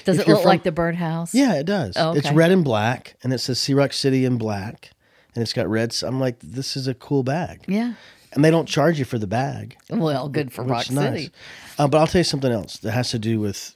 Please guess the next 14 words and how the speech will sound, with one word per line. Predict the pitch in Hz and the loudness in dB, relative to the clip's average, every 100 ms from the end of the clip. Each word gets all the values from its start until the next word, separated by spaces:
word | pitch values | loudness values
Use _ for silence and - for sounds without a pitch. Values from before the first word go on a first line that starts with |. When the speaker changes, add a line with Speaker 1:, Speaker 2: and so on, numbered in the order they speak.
| _ | _
Speaker 2:
with | 82 107 98 - - | -10 -8 -8 -12 -12
the | 101 98 | -8 -6
episodes. | 110 104 - 85 82 - - _ _ _ _ _ _ _ _ - - - - _ _ - | -6 -8 -8 -8 -10 -16 -20 _ _ _ _ _ _ _ _ -20 -20 -20 -20 _ _ -4
Uh, | 117 107 98 | 0 0 0
it | 110 | -4
came | - 147 143 | 0 2 4
up | 127 - | 2 0
earlier. | 131 135 131 123 | 0 2 2 2
We | 120 | 0
were | 110 | -2
on | 117 | 0
our | 117 107 | 0 -2
break. | 92 110 110 107 - - | -2 0 0 -2 -4 -14
It | 110 - | -14 -12